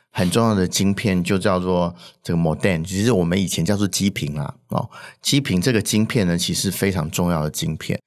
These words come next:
那苹果呢，iPhone 一直是跟高通买，每年就要花七十二亿美元跟高通买这个晶片。那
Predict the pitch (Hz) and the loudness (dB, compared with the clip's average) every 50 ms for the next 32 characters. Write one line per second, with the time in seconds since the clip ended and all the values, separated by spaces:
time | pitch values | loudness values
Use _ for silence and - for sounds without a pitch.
0 | _ _ _ _ - 127 123 113 110 - - - 98 107 120 - 110 92 85 82 | _ _ _ _ -2 0 0 0 0 -2 -2 0 2 2 2 2 2 2 2 2
1 | 87 87 - 104 117 120 113 - 120 110 - - 151 147 - 107 92 - 110 107 | 0 0 0 0 0 0 2 0 0 0 0 0 0 0 2 0 0 0 -2 0
2 | - 95 92 92 92 90 85 87 85 - - 80 76 80 78 - - - _ _ | 0 0 0 0 2 2 2 2 0 -2 -4 -4 -2 -2 -4 -6 -8 -12 _ _
3 | _ _ _ _ 107 107 104 104 107 110 113 120 139 120 113 113 110 117 110 104 | _ _ _ _ 2 2 4 4 2 2 2 2 4 4 4 2 2 2 2 2
4 | - - - - 110 - - - - 101 98 90 90 92 90 82 78 - - - | 2 -2 0 0 0 0 0 0 2 2 2 4 4 2 0 -2 -4 -8 -18 -20
5 | - _ _ - 87 82 78 82 82 85 85 98 90 90 87 - 87 87 85 - | -20 _ _ 0 0 2 2 0 0 0 0 0 -2 0 0 0 0 -2 -2 -2
6 | 87 87 87 85 80 76 76 80 - _ _ _ _ _ _ _ - 95 90 80 | -2 0 0 -2 -4 -6 -10 -14 -20 _ _ _ _ _ _ _ -4 -2 -2 -2
7 | - - - - 78 - - - - - - _ _ _ _ _ _ _ _ 147 | -4 -4 -4 -4 -4 -4 -4 -6 -6 -6 -10 _ _ _ _ _ _ _ _ 0
8 | 156 160 139 131 131 | 0 2 2 2 0